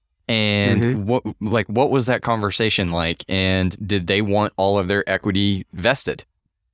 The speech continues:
Speaker 2: I don't recall our particular vesting schedule, but
Speaker 1: Yep.
Speaker 2: I do know that, you know, when, you know, fast forward to when New Wave exited, they got a, a pretty nice check.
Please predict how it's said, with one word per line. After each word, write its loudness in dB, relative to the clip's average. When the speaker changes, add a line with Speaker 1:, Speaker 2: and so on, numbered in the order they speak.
Speaker 2:
I 0
don't 2
recall 2
our 2
particular 0
vesting 2
schedule, 0
but 2
Speaker 1:
Yep. 2
Speaker 2:
I 4
do 4
know 4
that, 0
you 2
know, 2
when, 2
you 0
know, 2
fast 0
forward 2
to 2
when 2
New 2
Wave 0
exited, 0
they 2
got 2
a, 2
a -2
pretty 2
nice 2
check. -2